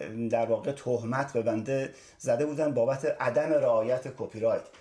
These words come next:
چرا؟ برای اینکه من اولین نفری بودم که این شهامت اخلاقی رو داشته باشه که خودش بیاد بگه آقا من اینو، اینو، اینو از اینجا برداشتم. هیچ کس دیگه نمیگه، ولی مملکت، یعنی در واقع فرهنگ ما متاسفانه اینطوریه.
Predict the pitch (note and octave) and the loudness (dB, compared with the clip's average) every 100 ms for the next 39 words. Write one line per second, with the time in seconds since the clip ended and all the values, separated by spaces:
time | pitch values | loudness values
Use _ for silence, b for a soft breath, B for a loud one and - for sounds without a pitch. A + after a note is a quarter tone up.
0 | B B B _ - F3+ G3+ A3+ A3+ F3+ | B B B _ -4 2 2 2 2 2
1 | G3 G3+ F#3+ F3+ F#3+ F3 D3+ D3+ D3+ D3+ | 0 -2 -2 0 0 2 2 2 2 2
2 | C#3+ F3 F#3+ F#3 E3+ E3+ D#3+ D#3+ - C#3+ | 0 0 0 0 0 2 0 -2 -2 -2
3 | D#3+ - D3 C#3 D#3+ D#3+ B2+ - C3 C3 | -2 0 2 2 2 0 -2 -2 -4 -2
4 | D#3 B2 C3 - F3+ F#3+ - F#3 D#3 - | -2 0 0 0 -4 -4 -4 -8 -10 -8
5 | - G#3 A3+ A3 - F#3+ F#3 F#3 F#3 E3+ | -2 2 2 2 -2 2 2 4 2 2
6 | E3+ E3+ E3+ F3 - D#3+ D#3 C#3+ C#3 C3+ | 2 2 2 0 0 2 4 4 2 2
7 | F3 E3+ C#3+ B2+ D3 C#3+ A#2+ A2 G2+ A#2+ | 2 2 0 0 2 4 2 0 -2 -4
8 | A2+ G#3 A3 - F#3 G3 D3 D#3 E3+ F3 | -4 -4 -4 0 0 0 -2 0 0 0
9 | B2 F#2+ F#2+ C#3 F3 D#3 D3 C#3+ D3 - | 0 0 0 0 0 0 0 0 -2 -2
10 | - D3 D#3 C#3 B2+ C#3 - C3 A#2+ C3 | -2 2 4 2 2 0 0 0 0 0
11 | C3+ C#3+ E3+ D3 C3 - B2+ C#3 D3+ C3 | 2 2 2 2 0 0 0 0 0 0
12 | B2 C3+ | -2 0